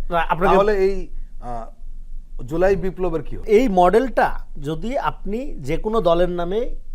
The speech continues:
Speaker 1: কন্টিনিউ করেন, তাহলে বাংলাদেশে আপনি আওয়ামী মডেলের বাইরে পলিটিক্সটাকে বের করতে পারতেছেন না।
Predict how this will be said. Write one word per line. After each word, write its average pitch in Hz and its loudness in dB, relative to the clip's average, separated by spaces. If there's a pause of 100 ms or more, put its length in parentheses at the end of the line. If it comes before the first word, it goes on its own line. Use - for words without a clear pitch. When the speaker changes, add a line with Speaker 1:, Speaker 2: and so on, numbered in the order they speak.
Speaker 1:
কন্টিনিউ 190 -2
করেন, 135 -4
তাহলে 156 -4
বাংলাদেশে 147 -4 (380)
আপনি 170 -6
আওয়ামী 165 -2
মডেলের 156 -2
বাইরে 139 -4
পলিটিক্সটাকে 143 -4
বের 131 -2
করতে - -6
পারতেছেন 113 -4
না। 117 -2